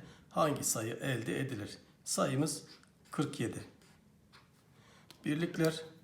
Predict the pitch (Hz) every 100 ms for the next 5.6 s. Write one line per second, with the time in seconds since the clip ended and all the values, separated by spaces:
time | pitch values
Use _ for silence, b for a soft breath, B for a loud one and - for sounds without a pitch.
0 | - - - - - - - - - 131
1 | 110 110 135 - - - 131 113 110 104
2 | 98 - 98 104 131 - - - - -
3 | - - - - - - - - - -
4 | - - - 110 104 104 101 - 107 95
5 | 92 95 95 - 131 170